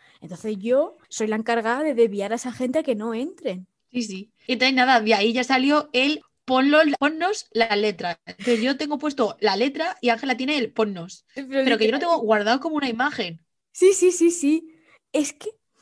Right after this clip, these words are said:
Speaker 1: me acuerdo que es que nos pusimos el, el teléfono en la frente mirando al camarero.
Speaker 2: Sí, sí,
Speaker 1: "Ponnos
Speaker 2: sí.
Speaker 1: la letra", pero ¿qué letra nos van a poner en el bar del pueblo? <laughs> Bastante que nos han puesto la canción.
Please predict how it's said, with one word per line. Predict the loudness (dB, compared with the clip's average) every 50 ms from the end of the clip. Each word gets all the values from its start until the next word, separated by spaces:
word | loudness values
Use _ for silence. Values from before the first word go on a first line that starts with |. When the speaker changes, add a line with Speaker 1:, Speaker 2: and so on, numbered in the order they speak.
| _ -2
Speaker 1:
me | 0 0
acuerdo | 0 0 0 -4 -4 -2
que | -4 -4
es | -6
que | -6 -8 -10 -8 -6 -6
nos | -4 -4 -4 -4
pusimos | -6 -10 -6 -4 -2 -2 -2 -2 -4
el, | -4 -4 -2 -2 0 0 0 -2 -2 -6 -8 _ -6
el | -4 -4 -2 -4 -4 -4
teléfono | -4 -6 -6 -6 -6 -4 -2 -2
en | 0
la | -2 -2 -4
frente | -6 -6 -4 -4 -6 -6 -8 -8 -10 -10 -10 _ _ _
mirando | -4 0 0 2 2 0 0 0 0 -2
al | -2 -4 -6 -4
camarero. | -4 -2 0 2 0 2 2 0 0 -2 -2 -4 -6 -8 _
Speaker 2:
Sí, | -12 -6 -4 -4 -4
sí, | -2 2 4
Speaker 1:
"Ponnos | 4 4 2
Speaker 2:
sí. | -2 -2
Speaker 1:
la | -2 -2 0
letra", | 0 -2 -2 -4 -8 -12 -12 -12 -10
pero | -8 -6 -6 -6 -6
¿qué | -6 -6 -2
letra | -2 -2 0 0 0 0
nos | 0 -2 -2
van | -2 -2 -2
a | -2 -2 -4
poner | -4 -4 -2 -2 -2
en | -2 -2
el | -4 -4
bar | -2 -2 -2 0
del | -2 -2 -4 -4 -8 -12 -16 -18
pueblo? | -18 -18 -18 -16 -16 -14 -14 -14 -16 _ -20 _ -14
<laughs> | -14 -12 -12 -16 -12 -10 -8 -2 -2
Bastante | -2 -2 0 0 0 0 2 0 -2 -4
que | -2 -4
nos | -4 -2 0
han | 0 -2 -2 0
puesto | 0 0 0 0 0 0 0
la | 0 0 2
canción. | 2 2 2 2 -2 -6 -6 -4 -2 -2 0 -2 -4